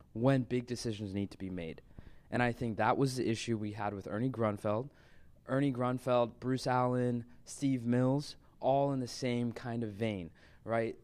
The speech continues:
They had the power, they have the power, and they made the ultimate decision. Whether it was, it had anything to do with, if they got one person's opinion, they'd probably be like, "We probably shouldn't trade Kelly Oubre away for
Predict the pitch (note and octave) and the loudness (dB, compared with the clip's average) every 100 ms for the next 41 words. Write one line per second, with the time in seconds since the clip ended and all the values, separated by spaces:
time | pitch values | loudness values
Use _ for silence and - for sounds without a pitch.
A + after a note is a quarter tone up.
0 | - A2 G2 - B2+ C3 D3 D#3 C3+ A#2+ | -6 -4 -6 -6 0 0 0 -2 0 2
1 | A#2+ B2 G2 - B2 C#3 B2+ A#2 G2+ G2+ | 0 -4 -8 -6 -6 -6 -4 -2 0 -2
2 | G2 - - - - - - - - - | -6 -12 -20 -20 -20 -20 -20 -20 -20 -20
3 | - - B2 A#2+ A#2+ D3+ C#3+ D3+ C3+ C3 | -16 -6 -4 0 6 6 6 2 2 0
4 | C#3+ - D3 C#3+ D#3+ G3 D3 - - - | 0 -4 -6 -6 -4 -4 -4 -8 -12 -20
5 | - - - B2+ C#3 C#3+ B2+ B2+ B2+ - | -20 -18 -4 -2 0 -2 -2 -2 -2 -4
6 | A#2 B2+ - C3 C3+ C3+ A#2+ A#2 B2 A2+ | -6 -6 -6 -6 -6 -8 -8 -6 -4 -6
7 | - - - - - G3 F3+ D3 E3+ - | -8 -18 -14 -4 0 2 0 0 -2 0
8 | E3 D3 C#3 B2+ C#3 B2 F2 - - - | -2 -2 -4 -2 0 0 -4 -14 -20 -20
9 | - - A#2+ - B2+ B2 A2+ A#2 A2 G#2 | -20 -12 -12 -6 -4 -2 -2 -2 -4 -6
10 | - - - A2+ D3+ E3+ E3 D#3+ C#3+ - | -10 -20 -20 -6 0 2 2 0 -2 0
11 | D3 C3 - D3 C#3+ A2 - - - - | 0 0 0 0 0 -2 -6 -16 -16 -14
12 | - D3 C3 C3 A#2 A2 G#2+ G2+ - B2 | 0 2 4 4 4 2 0 0 -4 0
13 | A2+ G#2+ G2 | 2 2 0